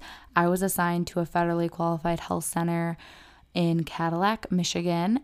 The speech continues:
and they, school sends us out for two weeks at a time, four weeks per semester, so twelve weeks per year because we have a summer, fall, and winter term as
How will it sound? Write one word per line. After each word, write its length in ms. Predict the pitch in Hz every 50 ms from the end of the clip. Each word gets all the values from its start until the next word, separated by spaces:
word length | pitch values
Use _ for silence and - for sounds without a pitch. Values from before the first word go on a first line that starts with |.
| - -
and 560 | - 180 180 175 175 175 175 175 175 170 - - -
they, 440 | 165 165 180 175 175 175 180 180 165
school 420 | - - - - - 190 214 254
sends 260 | - - 254 247 247 -
us 120 | 262 240
out 280 | - - 180 180 185 -
for 220 | - - 175 175
two 240 | - - - 185 180
weeks 260 | 185 190 - - -
at 80 | 190 196
a 80 | 220
time, 540 | - - 180 175 170 170 170 170 180 190 196 - - - - - - - - _
four 340 | - - - 175 175 175 175
weeks 300 | 180 185 185 - - -
per 200 | - - 170 160
semester, 640 | - - 170 180 208 226 - - - 226 226 226
so 220 | 214 - - 175 160
twelve 400 | - - - 175 175 170 160 165
weeks 260 | 170 170 165 - -
per 160 | - - 170
year 340 | 175 196 226 269 285 285 277
because 380 | 269 208 190 - - 170 151 156
we 120 | 170 165
have 360 | 165 160 160 160 160 156 - -
a 120 | 170 165
summer, 600 | - - - 165 165 165 165 165 165 160 160 160 - - - - -
fall, 400 | - - - 165 160 160 160 160
and 220 | - 160 160 160
winter 340 | 160 165 160 160 - 160 160
term 600 | 160 - - 185 190 196 208 226 233 247 247 - - -
as 340 | 170 160 156 160 160 156